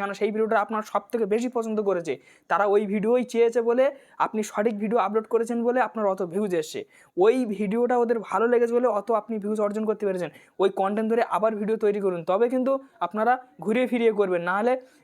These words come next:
YouTube যে অ্যালগরিদম বা YouTube-এর টিম কিন্তু ম্যাচ করে ফেলবে, ঠিক আছে? ম্যাচ না জানো হয়ে যায়, কিন্তু আপনার মনিটাইজেশনের সময় রিজেক্ট আসার সম্ভাবনা অনেকখানি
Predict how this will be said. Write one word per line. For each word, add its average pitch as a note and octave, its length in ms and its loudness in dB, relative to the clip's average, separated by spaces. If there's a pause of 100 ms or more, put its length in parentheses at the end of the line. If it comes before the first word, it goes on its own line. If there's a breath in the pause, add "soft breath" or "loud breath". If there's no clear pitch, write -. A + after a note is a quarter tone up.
(140)
YouTube A#3 320 0
যে B3 120 4
অ্যালগরিদম A3 480 2 (180)
বা F3+ 80 2 (180)
YouTube-এর A#3+ 380 -2
টিম A3+ 160 0 (200)
কিন্তু A3 220 0 (360)
ম্যাচ G3 180 0 (100)
করে E3 200 0
ফেলবে, C3 300 -6
ঠিক A#3 180 -2
আছে? G#3 120 -4 (880)
ম্যাচ G3 160 4 (100)
না F#3 120 2
জানো F3+ 200 -2
হয়ে D#3 140 -2
যায়, B2 120 -2 (280 loud breath)
কিন্তু G#3+ 240 0
আপনার G#3+ 260 -2
মনিটাইজেশনের A3 480 -2
সময় A#3 220 -2
রিজেক্ট G3+ 260 0
আসার G#3+ 220 -6
সম্ভাবনা G3+ 400 -2
অনেকখানি F#3+ 300 -6